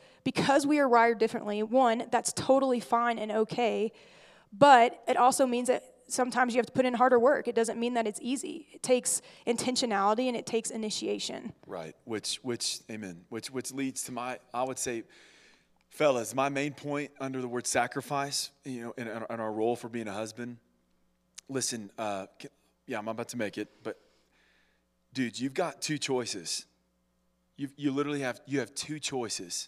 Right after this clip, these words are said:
Speaker 2: That's it. When it comes to being a husband, you can press in or you can pull back. You can press in or you can pull back.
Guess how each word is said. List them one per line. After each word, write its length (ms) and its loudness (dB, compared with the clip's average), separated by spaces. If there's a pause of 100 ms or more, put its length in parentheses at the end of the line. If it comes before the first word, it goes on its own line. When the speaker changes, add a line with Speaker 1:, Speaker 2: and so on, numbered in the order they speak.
(140)
Speaker 2:
That's 200 -4
it. 200 -2 (1300)
When 140 -4
it 100 -6
comes 220 -4
to 80 -10
being 160 -6
a 60 -10
husband, 340 -10 (1300)
you 160 -4
can 180 -8
press 400 0
in 300 -6 (1800)
or 100 -8
you 60 -10
can 160 -14
pull 180 -6
back. 440 -8 (3250)
You 120 -4
can 160 -6
press 440 -2
in 300 -8 (380)
or 80 -8
you 60 -8
can 140 -12
pull 220 -8
back. 260 -8